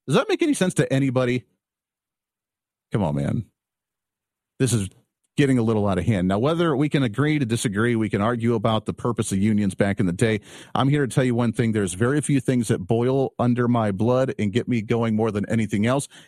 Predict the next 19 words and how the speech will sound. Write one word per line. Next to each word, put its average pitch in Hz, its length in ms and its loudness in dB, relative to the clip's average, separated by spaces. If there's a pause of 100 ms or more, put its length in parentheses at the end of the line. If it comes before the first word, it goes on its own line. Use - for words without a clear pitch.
(100)
and 120 180 2
that 117 200 0
is 104 120 -4
labor 92 280 0
unions. - 460 -6 (800)
Because 135 340 2
they 120 200 4
are 147 220 0
affecting 117 640 0 (440)
and 123 160 2
they 110 140 2
are 131 100 2
inflating 123 380 2
the 117 80 2
prices 113 280 2
of 101 80 2
everything 107 400 0
so 127 360 0
dramatically. 117 680 -2